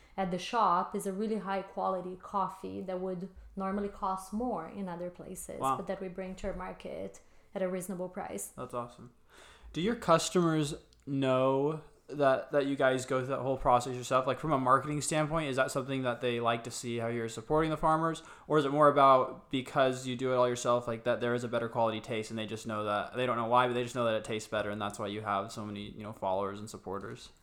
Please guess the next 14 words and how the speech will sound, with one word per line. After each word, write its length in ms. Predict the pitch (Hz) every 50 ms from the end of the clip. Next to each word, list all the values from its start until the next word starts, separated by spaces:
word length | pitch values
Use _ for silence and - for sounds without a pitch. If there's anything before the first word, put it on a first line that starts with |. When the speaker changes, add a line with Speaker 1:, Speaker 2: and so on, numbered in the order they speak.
| - - - -
Speaker 1:
We 120 | 233 262 277
would 160 | 320 339 285
like 260 | 262 220 202 202 - - - -
everyone 420 | 214 240 214 247 226 208 202 220
to 120 | 214 220 202
know 340 | 202 202 196 196 226 294 349 320 302 302 302 339 349 269 330 339 285 339 339 - - -
<laughs> 160 | - - - -
why, 760 | 220 208 208 208 208 202 196 196 202 220 247 262 277 262 - -
you 260 | 233 233 233 233 226
know, 160 | 214 185 196
why, 280 | 196 202 190 185 185 185 -
our, 300 | - 214 220 233 240 - -
our 360 | 247 262 294 285 254 214 185 180
why, 440 | 185 185 180 170 170 165 190 196